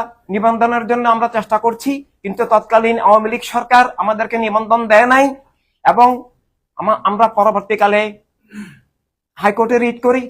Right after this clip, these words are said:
হাইকোর্ট আমাদেরকে জাজ বিচার করে আবার নিবন্ধনের পক্ষে আদেশ দেয় যে আমা-, আমরা নির্বাচন কমিশনের সকল শর্ত পূরণ করেছি, আমাদের কোনো রকমের ঘাটতি নাই। আমরা চ্যালেঞ্জ করেছিলাম, কিন্তু আমাদেরকে নিবন্ধন দেয়নি।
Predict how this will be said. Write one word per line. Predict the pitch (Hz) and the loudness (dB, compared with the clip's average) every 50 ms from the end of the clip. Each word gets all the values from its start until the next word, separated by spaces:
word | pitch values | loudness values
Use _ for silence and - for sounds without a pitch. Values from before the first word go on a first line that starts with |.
| - | -14
হাইকোর্ট | - - 196 196 196 247 254 254 247 - - | -6 -4 -4 0 2 2 2 2 0 -6 -8
আমাদেরকে | - 185 214 220 208 233 233 233 233 240 240 233 - - _ _ _ _ _ _ _ _ _ _ _ _ - | -4 -2 -2 -2 -2 -4 -4 -2 -2 -2 -2 -4 -8 -12 _ _ _ _ _ _ _ _ _ _ _ _ 0
জাজ | - 175 190 196 185 | 2 2 2 2 0
বিচার | 208 226 220 233 220 220 | -4 -4 0 0 0 0
করে | 233 226 233 240 240 240 233 - | 2 0 0 0 -2 -4 -6 -2
আবার | - 180 214 240 240 | 0 2 2 2 2
নিবন্ধনের | 226 220 214 226 220 214 226 226 226 220 | 0 0 0 0 0 0 0 0 0 -2
পক্ষে | 220 220 226 - 247 | -4 -6 -6 -2 2
আদেশ | 233 220 208 226 226 208 190 | 2 2 2 2 -2 -2 0
দেয় | 190 233 240 247 240 | 0 2 2 2 2
যে | 240 220 226 220 | 0 0 2 2
আমা-, | 202 185 196 214 208 - | 2 2 2 -2 -2 -2
আমরা | 208 196 214 214 233 233 233 226 | -4 -4 2 4 6 6 6 4
নির্বাচন | 214 202 202 196 208 196 - 208 208 | 2 -2 0 0 0 -2 -2 -6 -4
কমিশনের | 214 214 220 220 - 240 240 | -4 -4 -4 -4 -6 -8 -8
সকল | - - 233 - 226 | -6 -8 -4 -4 -4
শর্ত | 220 - 220 220 - 247 | -2 -2 -4 -4 -2 -6
পূরণ | 233 233 240 233 240 226 | -6 -2 -2 -2 -2 -2
করেছি, | 233 247 254 247 - 233 262 262 - _ _ _ _ _ _ _ _ | -2 -4 -4 -4 -6 -12 -12 -12 -14 _ _ _ _ _ _ _ _
আমাদের | 170 196 233 214 240 240 | -4 -4 0 0 0 -2
কোনো | 233 - 220 240 262 254 | -2 -2 0 0 2 2
রকমের | 254 247 254 254 254 247 | 2 0 0 0 0 -2
ঘাটতি | 214 208 254 - - 269 | 0 -2 -4 -4 -4 0
নাই। | 262 254 254 285 285 269 - _ - | 2 4 4 4 2 -2 -8 _ -8
আমরা | 185 208 233 233 | -4 -4 -4 -2
চ্যালেঞ্জ | 233 226 226 240 254 247 254 | -2 -2 0 0 -2 -2 -4
করেছিলাম, | 254 269 254 254 262 269 277 269 277 277 277 - _ _ _ _ _ _ _ _ _ | -4 -4 -4 -2 -2 2 2 2 2 0 -6 -14 _ _ _ _ _ _ _ _ _
কিন্তু | - 226 226 - 240 | -8 -6 -2 0 2
আমাদেরকে | 226 226 226 220 233 226 240 240 | 2 2 2 0 -2 -4 -4 -4
নিবন্ধন | 240 220 233 233 233 240 247 240 | 0 0 0 0 0 -2 -4 -2
দেয়নি। | 208 233 233 240 262 285 285 285 | -2 -2 -2 -2 -2 -4 -6 -10